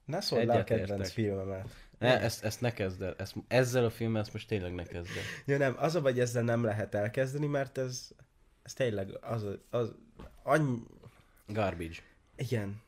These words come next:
Speaker 1: ez tényleg az.
Speaker 2: Ja.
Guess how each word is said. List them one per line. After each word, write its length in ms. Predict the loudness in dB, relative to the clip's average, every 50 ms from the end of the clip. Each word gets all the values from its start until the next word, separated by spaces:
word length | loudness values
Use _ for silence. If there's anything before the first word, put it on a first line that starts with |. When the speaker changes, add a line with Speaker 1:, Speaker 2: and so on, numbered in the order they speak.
| _ _ -10
Speaker 1:
ez 180 | -8 -8 -8 -4
tényleg 340 | -4 -2 -2 -2 -4 -6
az. 280 | -6 -8 -8 -10 -12 -16 _ _ _ _ _ _ _ _ _ _ _ -20 -20 _ _ _ _ _ -20 _ _ _ -20 -20 -20 -20 -20 -20 -20 -20 -20 -20 -20 _ _ _ _ _ _ -20 -20 -20 -20 -20 -20 -20 -20 -20 -20 -20 -20 -20 -20 -20 -20 -20 -20 -18 -16 -14 -14 -14 -14 -14 -14 -14 -16 -18 -18 -12 -8 -6 -4 -4 -6 -6 -8 -6
Speaker 2:
Ja. 200 | -2 -2 0 -2